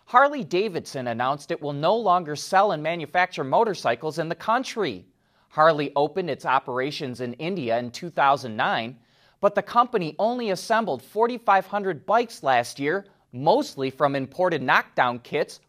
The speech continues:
which were slapped with high taxes. On top of that,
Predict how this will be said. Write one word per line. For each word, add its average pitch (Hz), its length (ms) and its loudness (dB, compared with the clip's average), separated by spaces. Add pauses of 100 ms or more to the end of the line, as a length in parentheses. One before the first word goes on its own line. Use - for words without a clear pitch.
which 165 220 -8
were 160 80 -8
slapped 220 600 -4
with 131 160 -8
high 147 240 0
taxes. 180 840 0 (440)
On 151 180 0
top 156 300 2
of 110 140 -4
that, 175 340 4